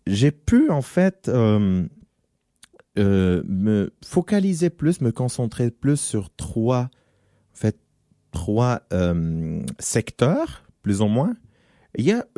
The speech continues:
le premier qui est l'automobile d'abord, car ici, au Canada, euh, il exporte chaque année pour plus de quatre-vingt-cinq à peu près milliards de dollars de véhicules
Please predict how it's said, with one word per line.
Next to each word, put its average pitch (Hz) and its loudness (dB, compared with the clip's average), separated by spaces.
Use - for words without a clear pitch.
le 107 0
premier 180 0
qui - -4
est 101 4
l'automobile 92 0
d'abord, 82 -8
car 85 0
ici, - -4
au 107 -6
Canada, 120 2
euh, 98 4
il 156 0
exporte - -4
chaque - -2
année 151 2
pour 127 0
plus 160 -2
de 110 0
quatre-vingt-cinq 135 -2
à 127 -2
peu 113 -2
près - -2
milliards 123 -2
de 107 0
dollars 107 -2
de 98 -4
véhicules 95 -2